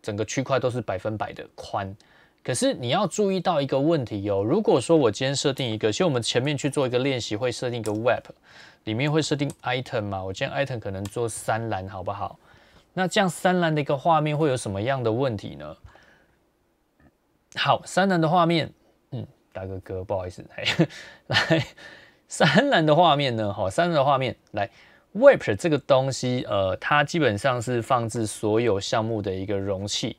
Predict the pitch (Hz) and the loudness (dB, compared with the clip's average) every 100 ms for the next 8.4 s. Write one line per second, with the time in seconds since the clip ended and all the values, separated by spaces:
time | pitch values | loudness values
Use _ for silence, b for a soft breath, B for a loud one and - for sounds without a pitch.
0 | _ - 101 113 117 98 107 113 117 107 | _ -8 -6 -4 -2 -2 -2 -2 -2 -2
1 | 113 104 92 B B B B _ _ _ | -2 -4 -6 B B B B _ _ _
2 | _ 110 104 127 107 101 101 170 120 - | _ -4 -4 -4 -4 -4 -4 -4 -4 -6
3 | 95 90 92 90 - _ _ 127 131 135 | -10 -10 -10 -12 -14 _ _ -6 -4 -4
4 | 135 107 92 120 104 120 117 104 95 110 | -2 -4 -4 -2 -2 0 0 0 -2 -6
5 | 98 - - - _ _ _ _ _ _ | -8 -10 -14 -20 _ _ _ _ _ _
6 | _ B B B B B - 190 175 165 | _ B B B B B -2 2 4 4
7 | 143 117 117 117 117 113 151 143 139 120 | 4 4 2 0 0 0 2 4 4 2
8 | 101 104 101 | 0 -2 -4